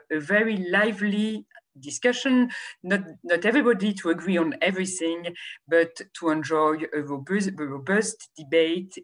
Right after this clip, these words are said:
between all the panelists about what is really at stake here.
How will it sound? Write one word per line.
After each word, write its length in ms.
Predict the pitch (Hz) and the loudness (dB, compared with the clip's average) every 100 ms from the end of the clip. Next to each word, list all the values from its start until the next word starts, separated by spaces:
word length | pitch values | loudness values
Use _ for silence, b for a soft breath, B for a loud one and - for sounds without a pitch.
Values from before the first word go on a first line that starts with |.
| _ | _
between 640 | 156 131 - 147 147 139 - | -14 -10 -2 -2 0 -4 -2
all 120 | 175 | -4
the 120 | 180 | -2
panelists 580 | 170 156 143 139 135 - - | -2 -2 -2 -4 -8 -10 -8
about 380 | 151 147 147 - | 0 0 0 -2
what 220 | 170 175 | -2 -2
is 240 | 170 131 143 | -8 -10 -8
really 380 | 175 170 170 - | -8 -6 -8 -4
at 140 | 139 | -4
stake 360 | - - 139 131 - | -4 -6 -6 -6 -8
here. 300 | 151 110 | -4 -4